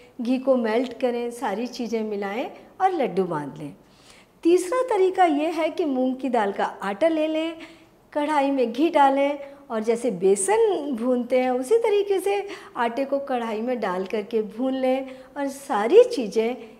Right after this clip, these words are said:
इसी तरीके से मिक्स करके लड्डू बनाएं।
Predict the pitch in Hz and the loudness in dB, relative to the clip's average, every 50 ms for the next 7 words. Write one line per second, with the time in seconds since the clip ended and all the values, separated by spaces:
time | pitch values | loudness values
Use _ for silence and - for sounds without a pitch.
0 | - - 349 339 - 508 508 508 466 269 202 180 180 - 202 190 - 311 311 269 | -8 -6 -4 2 4 4 4 6 4 0 -2 -2 -4 -6 -8 -8 -6 -6 -6 -6
1 | 226 214 233 302 330 339 - - - - 254 202 160 - - 415 554 571 571 330 | -4 -2 -2 -2 -2 -4 -8 -12 -8 -6 -4 -4 -4 -4 -4 -2 -2 -2 -2 -2
2 | 247 233 196 175 185 190 160 160 151 143 135 - - | -2 -2 0 2 2 0 0 0 -4 -6 -8 -10 -14